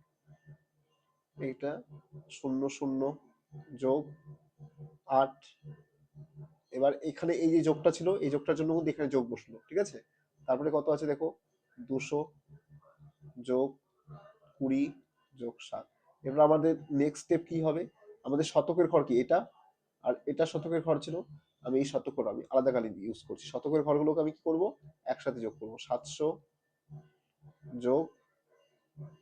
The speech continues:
দুশো যোগ। এবার দেখো দশকের ঘর কোনগুলো ছিল? এটা আর এটা। এবার দশকের ঘরে শূন্য, শূন্য যোগ কুড়ি।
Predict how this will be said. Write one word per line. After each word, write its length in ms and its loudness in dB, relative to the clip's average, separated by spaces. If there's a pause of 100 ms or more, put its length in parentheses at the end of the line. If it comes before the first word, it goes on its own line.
(440)
দুশো 320 -6 (1500)
যোগ। 120 -12 (200)
এবার 200 4
দেখো 160 0
দশকের 460 4
ঘর 180 2
কোনগুলো 340 2
ছিল? 100 -4 (1080)
এটা 240 6 (600)
আর 160 6 (520)
এটা। 220 -4 (560)
এবার 200 -4
দশকের 380 -2
ঘরে 140 0 (540)
শূন্য, 320 -4 (540)
শূন্য 260 -4 (280)
যোগ 140 -2 (580)
কুড়ি। 180 0